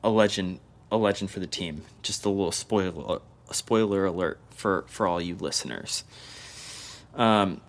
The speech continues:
he soon joined Sporting's training sessions and caught the eye of the head coach when he scored a hat trick in a practice game.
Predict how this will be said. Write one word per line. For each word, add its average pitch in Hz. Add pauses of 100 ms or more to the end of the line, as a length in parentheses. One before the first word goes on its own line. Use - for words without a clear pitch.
he 131
soon 165
joined 135
Sporting's 120
training 143
sessions 127
and 104
caught 113
the 107
eye 95
of 90
the -
head -
coach 156 (300)
when 110
he 104
scored 101
a 92
hat 117
trick 101
in 92
a 78
practice -
game. -